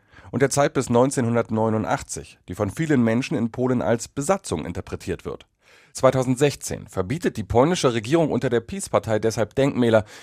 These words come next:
die öffentlich Kommunismus propagieren. Es sei denn, sie sind Teil privater Sammlungen, dienen wissenschaftlichen oder Bildungszwecken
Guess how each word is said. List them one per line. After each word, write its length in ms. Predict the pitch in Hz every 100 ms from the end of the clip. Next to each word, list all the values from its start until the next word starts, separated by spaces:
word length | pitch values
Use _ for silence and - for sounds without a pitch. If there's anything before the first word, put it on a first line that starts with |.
| -
die 120 | 139 127
öffentlich 520 | 127 117 98 95 -
Kommunismus 560 | 110 123 143 117 98
propagieren. 600 | - 104 98 87 90 - - _
Es 180 | - 104
sei 220 | 110 95
denn, 180 | 117 160
sie 100 | 160
sind 240 | 147 135 -
Teil 220 | 131 143
privater 480 | - 107 101 113 104
Sammlungen, 540 | 120 127 85 60 -
dienen 360 | 104 117 95 90
wissenschaftlichen 680 | 127 107 107 101 - 98 110
oder 160 | 117
Bildungszwecken 760 | 107 147 135 123 - 135 123